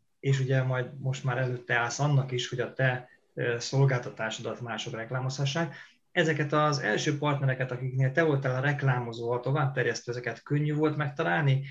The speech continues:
Szűrtél valahogy termékük, szolgáltatásuk szempontjából, hogy mi az, ami ugye a saját ismertségi körödet nem fogja,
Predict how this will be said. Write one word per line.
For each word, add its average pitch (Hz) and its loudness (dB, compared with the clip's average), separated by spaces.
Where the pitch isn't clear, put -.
Szűrtél 147 2
valahogy 143 2
termékük, 143 2
szolgáltatásuk 139 2
szempontjából, 143 2
hogy 127 0
mi 131 6
az, 131 2
ami 135 8
ugye 131 4
a 123 2
saját 131 2
ismertségi 135 2
körödet 131 2
nem 131 -2
fogja, 131 0